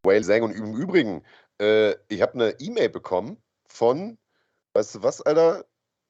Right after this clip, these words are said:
Vielleicht sag ich den, von, von Peter F. Punkt. Du weißt, wer gemeint ist, Motherfucker. Der mir eine E-Mail schreibt an meine private E-Mail-Adresse. Also ich weiß nicht mal, wie der da hinkommt.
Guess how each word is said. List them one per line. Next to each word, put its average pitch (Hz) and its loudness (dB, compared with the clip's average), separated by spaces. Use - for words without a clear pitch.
Vielleicht 98 -8
sag 104 0
ich 104 -14
den, 90 -12
von, 107 -6
von 107 -6
Peter 147 2
F. - -2
Punkt. - -8
Du 104 -14
weißt, 139 -2
wer 131 0
gemeint 120 -2
ist, 117 -6
Motherfucker. 104 -2
Der 120 0
mir 127 0
eine 113 -8
E-Mail 170 0
schreibt - 0
an 113 -2
meine 123 -2
private 123 -6
E-Mail-Adresse. 107 -4
Also 95 -4
ich 110 -6
weiß 160 -4
nicht 147 -10
mal, 123 -2
wie 123 -8
der 123 2
da 110 4
hinkommt. 113 -2